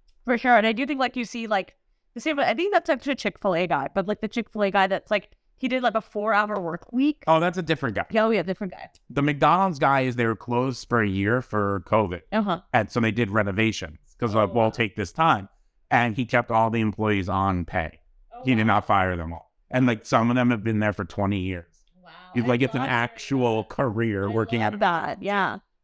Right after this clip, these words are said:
Speaker 1: That's how it should be. Like, any job, you should have the opportunity to advance
Speaker 2: I
Speaker 1: from
Speaker 2: think
Speaker 1: it
Speaker 2: that's
Speaker 1: to a
Speaker 2: what it
Speaker 1: long
Speaker 2: was. Like,
Speaker 1: It was a
Speaker 2: fifty years ago, McDonald's, I think, was just,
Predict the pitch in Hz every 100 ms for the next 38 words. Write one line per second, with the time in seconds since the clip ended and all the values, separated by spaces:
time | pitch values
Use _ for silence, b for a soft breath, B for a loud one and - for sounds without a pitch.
0 | _ _ - 247 339 381 - 494 427 269
1 | 240 208 262 311 254 233 214 220 233 208
2 | 196 180 175 160 170 160 180 175 185 -
3 | 160 165 165 165 180 170 233 262 220 -
4 | 156 180 185 233 110 208 - - - 147
5 | - 320 285 440 554 415 175 190 - 240
6 | 175 208 214 170 160 151 139 139 180 208
7 | 208 185 190 180 170